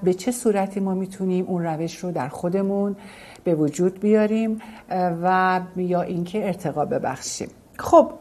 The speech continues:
قبل از اینکه، اه، شروع بکنیم به اینکه برسیم به خود سبک‌ها، می‌خوایم ببینیم که اصولاً توی یک ارتباط چه عواملی تأثیر گذارن. خیلی سطحی اینا رو می‌گذرونیم تا اینکه برسو-،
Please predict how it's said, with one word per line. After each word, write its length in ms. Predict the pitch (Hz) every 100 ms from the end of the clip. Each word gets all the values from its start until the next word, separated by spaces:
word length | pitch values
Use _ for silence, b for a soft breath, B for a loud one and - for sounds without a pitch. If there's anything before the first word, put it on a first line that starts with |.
| -
قبل 240 | 311 370 349
از 140 | 277
اینکه، 540 | 320 320 311 320 311 -
اه، 340 | 220 214 202
شروع 400 | 196 - 220 247
بکنیم 760 | 220 190 196 185 185 190 185 190 B B B B B
به 100 | 175
اینکه 480 | 180 175 185 190 185
برسیم 500 | 196 220 226 202 180
به 80 |
خود 360 | 180 - 247 190
سبک‌ها، 580 | 175 - 170 - - 285
می‌خوایم 320 | 311 - 311
ببینیم 320 | 311 320 320
که 140 | 294 330
اصولاً 460 | 240 - 247 277 302
توی 400 | - 277 220 180 180 B B B
یک 300 | 214 214 202 -
ارتباط 600 | 220 214 - 208 247 226
چه 220 | - - 370
عواملی 800 | 233 214 214 214 220 262 262 262 262 202
تأثیر 520 | - 190 180 - 180
گذارن. 500 | 165 180 170 170 170
خیلی 400 | 185 - 403 403
سطحی 600 | 370 - 226 220 233 240 240 B B B
اینا 260 | 208 196
رو 200 | 202 202
می‌گذرونیم 760 | 196 208 - 262 269 277 277 277
تا 160 | 277 175
اینکه 320 | 185 190 214
برسو-، 580 | 185 196 214 - 220